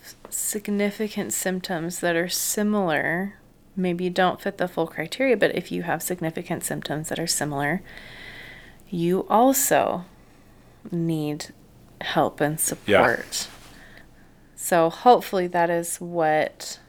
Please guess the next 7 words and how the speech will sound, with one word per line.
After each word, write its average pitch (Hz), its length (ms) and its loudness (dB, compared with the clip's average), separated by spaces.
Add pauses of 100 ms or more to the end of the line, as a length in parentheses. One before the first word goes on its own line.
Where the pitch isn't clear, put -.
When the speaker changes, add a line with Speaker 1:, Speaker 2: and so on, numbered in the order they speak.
(1000)
Speaker 1:
you 175 240 0
can 170 240 -6
get 165 220 4
out 151 180 2
of 156 180 -2
that, 151 380 2 (1080)
and 156 760 0